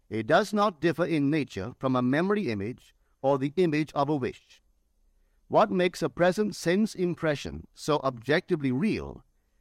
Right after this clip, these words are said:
is the individual's imagination functioning in it and thinking from it. Whereas in a memory image or a wish, the individual's imagination is not functioning in it and thinking from it, but is functioning out of it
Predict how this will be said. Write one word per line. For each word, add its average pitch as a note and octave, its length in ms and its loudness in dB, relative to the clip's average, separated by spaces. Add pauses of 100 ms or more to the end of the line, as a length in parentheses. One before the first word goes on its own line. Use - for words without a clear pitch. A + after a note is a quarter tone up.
(100)
is C3+ 180 -2
the C#3+ 200 0
individual's E3+ 720 0
imagination D3 800 -2 (100)
functioning E3 540 0
in D3 120 2
it F2 140 -8 (800)
and C3 220 -2
thinking F3 400 0
from B2 260 0
it. - 200 -20 (720)
Whereas C#3+ 500 2
in C3+ 160 -2
a B2+ 60 0
memory D3 460 0
image E2 240 -10 (220)
or B2+ 200 2
a A3 40 0
wish, G#3 440 -4 (480)
the B2+ 180 -2
individual's F3 680 0
imagination C#3 720 0
is B2+ 200 -4
not D#3+ 280 2
functioning C3+ 460 0
in D#3 160 0
it F#2+ 200 -4 (420)
and C3 200 0
thinking C3+ 380 -2
from F3+ 240 2
it, G2 180 -10 (500)
but C#3 140 0
is C3+ 140 0
functioning E3+ 560 -2
out G#3 200 4
of G#2+ 120 -6
it A2 100 -8